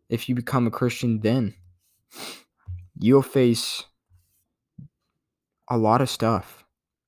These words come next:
and death from the Antichrist.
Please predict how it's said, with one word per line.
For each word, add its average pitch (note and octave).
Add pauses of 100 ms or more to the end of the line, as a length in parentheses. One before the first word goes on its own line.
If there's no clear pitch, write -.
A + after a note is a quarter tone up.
(920)
and B2
death A2 (640)
from A2+
the A2+
Antichrist. G2+